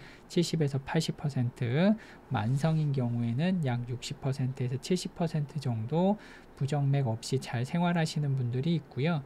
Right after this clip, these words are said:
이제 뭐 성공했다, 뭐 요런 거의 기준은 대부분 시술한 이후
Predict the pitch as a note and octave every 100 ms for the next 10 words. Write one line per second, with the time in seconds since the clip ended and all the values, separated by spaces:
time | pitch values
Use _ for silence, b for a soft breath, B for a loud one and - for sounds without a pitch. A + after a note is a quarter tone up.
0 | B B B - B2 A#2 A2 A2+ - G#3+
1 | G#3 G3 E3 - D#3 A#2+ C3+ A#2+ A#2+ D3
2 | D#3 C#3+ C#3 C#3 C3+ B2 C3 C#3+ E3 B2+
3 | C3 C3+ F3 E3+ G#3 G3+ G3+ G3 C#3+ A#2
4 | D#3+ C#3